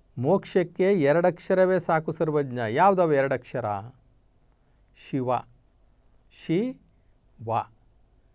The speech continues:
ಶಿವ ಅನ್ನುವಂತಹ ಎರಡಕ್ಷರವೇ ಸಾಕು ಮೋಕ್ಷಕ್ಕೆ. ನೀನು ಇಷ್ಟೆಲ್ಲ ಮಾಡಿ ನಿನ್ ಮೋಕ್ಷನೇ ಸಿಕ್ಲಿಲ್ಲ ಅಂದ್ರೆ ನಿನಗೆ ಪ್ರಯೋಜನ ಏನು? ಮತ್ತೆ ಮರುಜನ್ಮ ತಗೋತೀಯ?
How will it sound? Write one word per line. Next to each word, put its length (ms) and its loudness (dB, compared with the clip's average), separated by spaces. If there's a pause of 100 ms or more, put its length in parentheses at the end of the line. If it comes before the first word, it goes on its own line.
(680)
ಶಿವ 360 0
ಅನ್ನುವಂತಹ 1000 4 (840)
ಎರಡಕ್ಷರವೇ 1080 4
ಸಾಕು 640 2
ಮೋಕ್ಷಕ್ಕೆ. 1040 0 (440)
ನೀನು 180 4
ಇಷ್ಟೆಲ್ಲ 840 6
ಮಾಡಿ 400 6
ನಿನ್ 280 -6
ಮೋಕ್ಷನೇ 380 4
ಸಿಕ್ಲಿಲ್ಲ 380 2
ಅಂದ್ರೆ 220 2
ನಿನಗೆ 440 -4 (120)
ಪ್ರಯೋಜನ 320 2
ಏನು? 180 -4
ಮತ್ತೆ 260 0
ಮರುಜನ್ಮ 420 2
ತಗೋತೀಯ? 420 -6